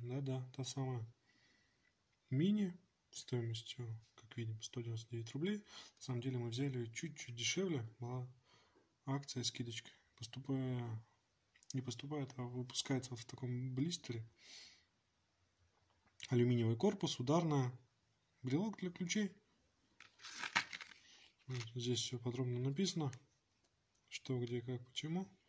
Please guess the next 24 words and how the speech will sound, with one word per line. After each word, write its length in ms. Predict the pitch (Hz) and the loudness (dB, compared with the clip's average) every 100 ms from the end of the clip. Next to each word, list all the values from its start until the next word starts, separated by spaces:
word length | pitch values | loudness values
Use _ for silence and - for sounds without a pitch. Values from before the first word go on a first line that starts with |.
| - - - - - - _ _ | -20 -20 -18 -20 -20 -20 _ _
Меня 240 | 131 139 151 | 0 2 4
единственное 380 | 139 139 131 | 4 4 0
смущает 600 | - 127 - 139 131 - - _ | -2 -2 0 2 0 -2 -16 _
дата 260 | 123 123 123 | 0 2 2
изготовления. 640 | 120 135 135 120 110 104 - _ _ _ - - - _ - | 2 2 2 4 2 0 -10 _ _ _ -20 -20 -20 _ -4
Двенадцать, 720 | 117 110 107 110 110 175 - _ _ _ _ _ _ _ | 2 2 2 0 -2 -4 -4 _ _ _ _ _ _ _
месяц, 540 | 120 127 175 - - - _ _ _ _ | -2 0 -2 -2 -6 -8 _ _ _ _
э, 140 | 120 117 | -6 -4
девятнадцатого 520 | 123 123 135 - 127 | -2 0 -2 0 0
года. 140 | 117 110 - - - | 0 0 -2 -2 6
Возможно, 440 | 131 113 165 196 135 | 8 10 8 8 6
работать 400 | 113 139 - - | 6 4 2 -2
она 120 | 117 | 0
не 140 | 117 | 0
будет, 260 | 110 113 - - _ _ _ | -2 -4 -6 -20 _ _ _
так 140 | 127 123 | -2 -2
как 140 | 120 | -2
батарейки 360 | 123 127 131 127 | 2 4 4 2
в 80 | - | -2
комплекте 600 | 139 139 220 - 214 208 202 170 170 - | 2 4 2 0 0 2 4 4 2 -2
и, 160 | 165 180 180 175 | -2 0 2 4
э, 680 | 156 143 135 135 135 135 127 - - _ _ - | 4 2 0 -4 -6 -8 -10 -14 -18 _ _ -8
и 80 | |
пипец. 480 | 175 135 - 135 - | -4 -4 -4 -6 -10